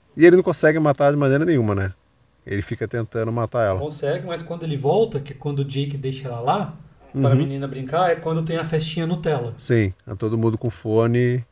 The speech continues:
Speaker 1: ouvindo no seco.
Speaker 2: Dançando no ar lá, né?
Speaker 1: É, porque, porque é engraçado que a própria série faz isso, né? Ela mostra todo mundo dançando, a música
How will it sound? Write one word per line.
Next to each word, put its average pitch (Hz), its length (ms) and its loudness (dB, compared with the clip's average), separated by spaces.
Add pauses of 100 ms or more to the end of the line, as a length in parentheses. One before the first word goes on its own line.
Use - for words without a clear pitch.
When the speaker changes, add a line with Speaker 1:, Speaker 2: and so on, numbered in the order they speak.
Speaker 1:
ouvindo 110 720 0
no 113 140 0
seco. - 460 -2 (160)
Speaker 2:
Dançando 139 480 -2
no 156 160 2
ar 131 280 0
lá, 113 180 -8
né? 110 140 -12 (260)
Speaker 1:
É, 120 340 8
porque, 117 440 2 (360)
porque 139 220 -2
é 135 40 4
engraçado 135 640 4
que 127 240 -4
a 120 120 4
própria 131 280 -2
série 135 280 -2
faz 127 360 -2
isso, 110 280 -6
né? 110 80 -12 (180)
Ela 110 160 -4
mostra 110 300 -2
todo 120 80 -6
mundo 120 220 -2
dançando, 113 520 -4
a 107 60 -2
música 110 460 -4